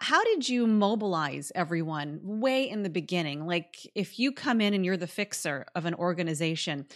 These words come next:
and you see there are problems, what are some steps that you took way back then, but what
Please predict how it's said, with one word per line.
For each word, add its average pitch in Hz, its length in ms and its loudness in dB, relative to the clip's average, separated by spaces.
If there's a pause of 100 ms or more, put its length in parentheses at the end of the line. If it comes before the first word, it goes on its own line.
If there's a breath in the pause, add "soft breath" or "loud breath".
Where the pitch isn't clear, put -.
(220 loud breath)
and 208 120 4
you 208 80 4
see 277 220 -2
there 247 160 4
are 170 100 4
problems, 175 640 0 (240 loud breath)
what - 120 -2
are 494 60 2
some 254 200 0
steps - 680 0
that 185 280 -2 (260)
you 240 260 4
took 196 440 -2
way 190 160 4
back 180 240 4
then, 175 240 0
but 180 160 -2
what 202 300 -2